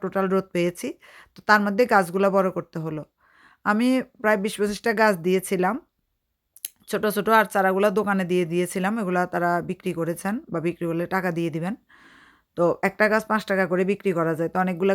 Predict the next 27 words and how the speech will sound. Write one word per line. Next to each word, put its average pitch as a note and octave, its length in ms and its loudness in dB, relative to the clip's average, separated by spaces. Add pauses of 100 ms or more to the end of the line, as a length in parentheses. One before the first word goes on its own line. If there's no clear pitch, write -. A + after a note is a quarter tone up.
গাছ F#3+ 200 0
আপনাদের F3 260 -4 (100)
দেখিয়েও F#3 380 4
দিব। E3 120 0 (520)
তো D#3+ 160 -4
আমি G3+ 120 0 (120)
বড় G3+ 140 6 (120)
করলাম G3 220 0 (100)
কতগুলো, G3 420 -2
এবার F3 140 -2 (100)
দেখেন D#3 260 -8 (1800)
যে F3+ 180 2 (120)
কয়টা A#3+ 300 2 (300)
আপনি A3 240 -2 (800)
গাছের G3 360 0
গোড়াতে G#3 400 2
এইভাবে G3+ 320 0
যখন G#3 260 -2
দেখবেন G3+ 320 -2
যে A#3 80 0 (360)
আবার G3 160 2 (120)
ডাল F#3+ 180 4 (120)
গজিয়েছে F#3 520 -2
অন্যদিকে, G3 420 -2
সেগুলো G3+ 220 0 (100)
কেটে F#3+ 260 -2
দেন D3+ 120 -10